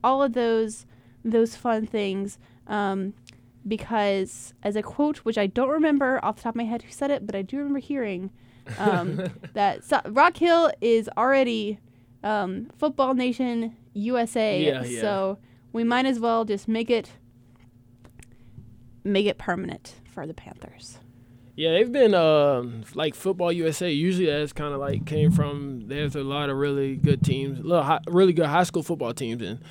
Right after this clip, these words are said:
Speaker 2: uh, Rock Hill. So now I guess they wanna have that for all football.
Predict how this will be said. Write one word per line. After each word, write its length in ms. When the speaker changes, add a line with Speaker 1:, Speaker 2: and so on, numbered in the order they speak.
Speaker 2:
uh, 140
Rock 260
Hill. 200
So 180
now 180
I 60
guess 200
they 100
wanna 480
have 260
that 180
for 160
all 160
football. 460